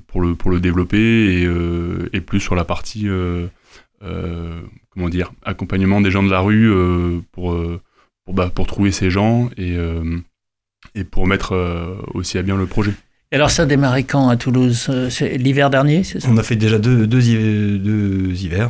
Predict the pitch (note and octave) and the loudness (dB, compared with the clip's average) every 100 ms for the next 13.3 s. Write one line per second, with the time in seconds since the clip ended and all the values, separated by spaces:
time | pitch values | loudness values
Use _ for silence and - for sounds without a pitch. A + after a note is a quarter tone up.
0 | - G2 G2 F#2+ F#2 F#2 F#2+ F2+ F2 - | -4 -2 0 0 0 0 0 0 -4 -10
1 | - - _ G2+ G2+ - G2+ G2+ G#2 G2 | -20 -20 _ -2 -2 -2 -2 0 2 2
2 | F#2+ - F#2+ G2 G2 A#2+ G2 G2+ G2+ G#2 | -2 -4 -4 -2 0 2 0 0 0 0
3 | B2 B2 _ G2 F#2+ F#2 F#2+ F#2 A2 G2+ | 0 -4 _ -10 -6 -4 -2 0 0 0
4 | G2+ G#2 G2 G#2+ G2 G#2+ A2 A2 F#2+ F#2+ | -2 -2 0 0 2 0 2 2 0 -2
5 | G2 - G#2 A2 B2 - - _ _ _ | -6 -6 -4 -4 -4 -10 -20 _ _ _
6 | G2+ G2 G2 G2+ G#2+ G2 F#2 F#2 G2+ G2+ | -6 -2 0 0 0 0 -2 -6 -8 -8
7 | G2 F#2+ G2 F#2 G2 - F#2+ G2+ F#2+ A#2 | -6 -6 -8 -8 -8 -8 -4 -4 0 0
8 | A2+ G#2+ A2 - G#2 - G2+ G#2 G#2 G#2+ | 2 0 0 -2 -10 -8 -4 -2 0 -2
9 | - G2+ F#2+ F#2+ A#2 - _ _ _ _ | -2 0 0 -2 -4 -8 _ _ _ _
10 | - F#2 F#2 G2 F#2 G2+ F#2+ F#2 G2+ G2+ | -10 -8 -4 -4 -4 -2 -4 -4 -4 -4
11 | F#2 F2+ F#2 _ _ _ _ _ - F#2 | -4 -6 -10 _ _ _ _ _ -12 -8
12 | F2+ F#2 - G2+ - F#2+ F2 - - G2+ | -6 -6 -4 -6 -8 -10 -8 -8 -4 -2
13 | G2+ F#2+ F2+ | -2 -2 -4